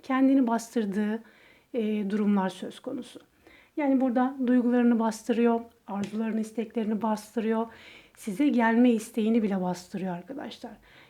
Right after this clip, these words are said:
Yani sizden sonra, yani o son görüşmenizden sonra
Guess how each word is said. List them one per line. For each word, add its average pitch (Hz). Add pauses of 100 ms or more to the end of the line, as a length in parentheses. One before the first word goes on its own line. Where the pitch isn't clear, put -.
Yani 226
sizden 240
sonra, 247
yani 220
o 240 (180)
son 294
görüşmenizden 196
sonra 185